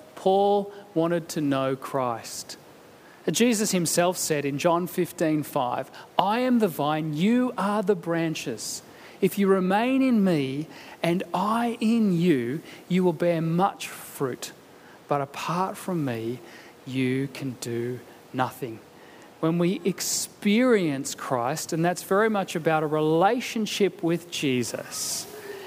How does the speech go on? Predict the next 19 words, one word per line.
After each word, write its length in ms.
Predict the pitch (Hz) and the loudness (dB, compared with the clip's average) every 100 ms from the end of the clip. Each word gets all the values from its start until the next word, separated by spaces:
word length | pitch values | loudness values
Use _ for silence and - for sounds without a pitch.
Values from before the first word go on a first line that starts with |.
| - - | -18 -2
then 240 | 165 165 165 | 2 2 2
we 140 | 165 | 2
will 220 | 156 151 | 2 2
grow 600 | 135 131 131 131 135 143 - - | 0 0 0 0 0 -4 -6 -6
in 400 | 135 123 123 123 - | -4 -2 -4 -8 -12
fruitfulness. 1040 | - - - 131 - 120 - - - - - - - - | -16 -6 -2 -2 -2 -6 -6 -8 -8 -10 -10 -14 -20 -18
So 260 | - - 180 | -4 0 2
know 720 | 175 180 196 220 226 233 240 - | 2 4 4 4 4 2 0 -2
your 440 | 180 180 190 190 | 2 4 4 2
goal. 500 | 165 151 123 113 110 - - - - - - - - | 2 0 0 -2 -6 -14 -20 -20 -20 -20 -20 -20 -10
Your 160 | - 160 | 0 2
goal, 600 | 156 180 202 208 208 208 - - - - | 4 4 4 4 0 -4 -16 -20 -6 -2
our 160 | 160 | -2
goal 380 | 156 185 233 240 | 0 2 2 2
as 120 | 202 | 0
believers, 880 | - 165 175 240 175 117 107 - - - | 0 0 2 0 0 -4 -4 -6 -6 -8
first 420 | - 208 233 - | -4 -2 0 -2
and 140 | 208 | -4
foremost, 680 | - - 190 165 113 - - | -4 -2 0 0 -4 -6 -10